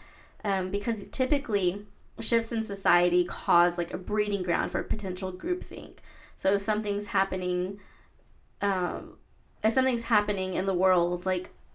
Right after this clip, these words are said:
the Cold War, for example, if there's a lot of fear going on, then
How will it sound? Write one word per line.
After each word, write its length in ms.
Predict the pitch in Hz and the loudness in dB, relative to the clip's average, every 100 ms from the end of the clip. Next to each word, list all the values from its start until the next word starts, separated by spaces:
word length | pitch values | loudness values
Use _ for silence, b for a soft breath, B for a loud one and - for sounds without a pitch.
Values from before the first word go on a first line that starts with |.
| - | -8
the 120 | 214 | -6
Cold 340 | 208 196 190 | -4 -2 -2
War, 260 | 196 - 180 | -4 -4 -4
for 160 | 180 185 | 0 0
example, 480 | 180 190 185 180 185 | 0 -2 -4 0 0
if 80 | |
there's 160 | 220 208 | 0 0
a 60 | 202 | 2
lot 140 | 185 | 2
of 120 | 180 | 0
fear 360 | - 220 208 202 | -4 0 2 2
going 340 | 190 170 170 | 2 0 2
on, 380 | 160 160 175 - B B B | 2 2 0 -6 B B B
then 640 | 185 185 190 185 175 175 | -4 -2 0 0 0 -2